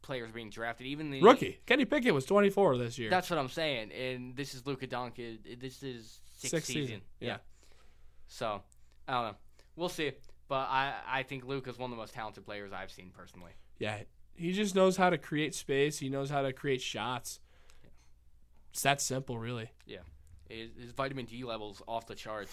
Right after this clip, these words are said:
Speaker 2: <laughs>
Speaker 1: His cholesterol's crazy.
Speaker 2: Yeah.
Speaker 1: Wait, that's not good, is it? Probably
Speaker 2: No,
Speaker 1: not.
Speaker 2: his chres-, his cholesterol's crazy healthy.
Speaker 1: Crazy healthy. He's crazy. He's crazy big. But <laughs>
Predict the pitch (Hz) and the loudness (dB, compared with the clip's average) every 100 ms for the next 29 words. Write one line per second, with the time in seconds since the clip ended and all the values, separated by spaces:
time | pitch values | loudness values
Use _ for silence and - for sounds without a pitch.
0 | - 202 170 - 131 127 - 123 98 - | -4 0 0 -2 -4 -4 -4 -8 -10 -12
1 | - 113 113 101 90 - - - - - | -10 -10 -8 -12 -14 -18 -18 -18 -20 -14
2 | 120 - - - 110 117 123 92 110 101 | -12 -12 -12 -12 -8 -8 -8 -10 -10 -12
3 | 104 104 90 - - - - 135 131 104 | -12 -14 -14 -16 -20 -20 -8 -2 -2 -2
4 | 113 107 - - - 156 - 156 - 180 | -4 -6 -8 -6 -2 -2 -2 -6 2 4
5 | 170 156 143 123 - 139 123 107 104 107 | 4 4 2 2 -2 0 0 -4 -8 -10
6 | - 92 - - 139 143 127 113 120 117 | -12 -16 -14 -8 -4 -2 -4 -6 -6 -6
7 | 113 123 143 - 135 127 113 110 113 123 | -8 -8 -8 -6 -4 -4 -6 -14 -14 -16
8 | - 131 123 113 104 113 117 107 92 - | -12 -6 -6 -6 -12 -10 -8 -8 -12 -20
9 | - - - - - - - - 131 147 | -20 -20 -20 -20 -20 -20 -18 -6 -4 -2
10 | 180 - 190 285 | -4 -6 -6 -4